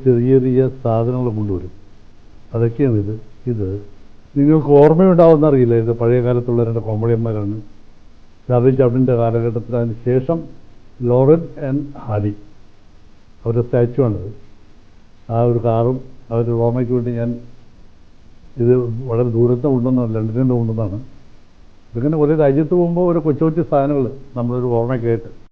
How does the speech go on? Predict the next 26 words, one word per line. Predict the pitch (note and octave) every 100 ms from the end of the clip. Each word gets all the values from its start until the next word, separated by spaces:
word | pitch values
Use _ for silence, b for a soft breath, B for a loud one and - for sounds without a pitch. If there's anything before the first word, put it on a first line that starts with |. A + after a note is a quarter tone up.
| _ _
ഇപ്പോഴത്തെ | - A#2+ B2 A2+ A2
ലേറ്റസ്റ്റ് | A2+ A#2 A2 - - - - - - _ -
എൻ്റെ | A2+ A2+ B2+ - - -
son-in-law-യും | A#2 A#2+ B2 A#2+ B2 C3+ B2 - - - - - -
മോളുമാണ് | A#2 A#2 B2 A2 F2+ - A#2
ഈ | G2+
ഫോട്ടോയിൽ. | G2+ G#2 F#2 G2 - - - - - - - - - - - - A#2
അവിടെ | A2 A2+
ചെറുപ്പം | A2+ G2+ A#2+ A2+ - - - - - -
പിള്ളൊക്കെ | B2 B2 A#2+
അവരുടെ | A#2+ A2 A2
പലരും | A2 B2
ചോദിച്ചത് | B2 A#2+ A#2 A2+ G#2+
എന്താ, | A2 B2+
ഇത് | B2 B2 A#2
എവിടെ | A2+
നിന്ന് | A#2 A#2+
കിട്ടി, | A2+ B2
എവിടെ | A2+ A2
നിന്ന് | A#2
കിട്ടിയെന്നൊക്കെ. | G#2+ A2 G2+ F#2 - - - - - - - A2
ഓരോ | G2 G2+
രാജ്യത്ത് | G#2+ G#2 G#2
പോകുമ്പോൾ | B2+ B2 C3+
നമ്മൾ, | A#2+
എൻ്റെ | A#2